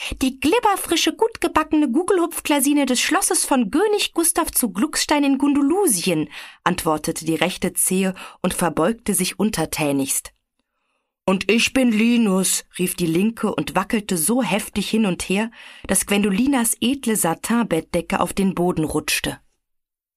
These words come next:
„Linus lockenluftiger Luftikus mit lakritzleckerer Lollipop-Laune.“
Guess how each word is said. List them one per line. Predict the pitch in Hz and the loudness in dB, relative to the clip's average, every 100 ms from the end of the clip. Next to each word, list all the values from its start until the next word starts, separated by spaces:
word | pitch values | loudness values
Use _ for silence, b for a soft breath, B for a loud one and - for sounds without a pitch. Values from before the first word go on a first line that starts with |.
| _ _ _ _ - | _ _ _ _ -2
„Linus | 175 214 247 247 220 - | 2 4 4 4 2 2
lockenluftiger | 185 220 214 196 202 - 190 185 | 0 2 0 2 2 0 0 2
Luftikus | 180 202 - 202 - 190 - | 2 0 -2 -4 0 0 2
mit | 175 170 | 0 0
lakritzleckerer | 170 - 214 208 - 190 196 180 175 | -2 0 -2 0 0 2 2 2 2
Lollipop-Laune.“ | 170 214 208 - 175 165 160 160 151 143 | 2 2 0 0 -2 0 2 2 0 -2